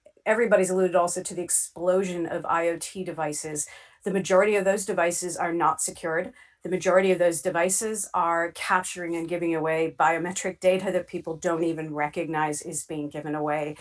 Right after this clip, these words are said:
Um, so let me perhaps use this as a chance to get on my other horse to say,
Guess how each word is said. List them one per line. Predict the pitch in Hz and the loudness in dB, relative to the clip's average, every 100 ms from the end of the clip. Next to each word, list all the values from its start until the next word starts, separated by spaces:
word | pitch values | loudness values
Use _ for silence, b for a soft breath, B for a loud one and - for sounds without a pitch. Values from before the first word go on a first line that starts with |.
| B B B B | B B B B
Um, | 160 - 160 | -2 0 -4
so | - - | -6 -2
let | 180 214 | 0 0
me | 214 196 | -2 -2
perhaps | 196 185 190 - | -2 2 2 2
use | 185 170 | -4 -4
this | 180 170 | -4 -6
as | 156 | -6
a | 156 | -8
chance | - 214 190 - | -4 -2 0 -2
to | - | 0
get | 185 | 2
on | 175 | 2
my | 165 160 | 0 2
other | 190 202 | 2 2
horse | 190 185 170 | 2 0 0
to | - | -4
say, | 156 180 185 175 | -2 0 0 -2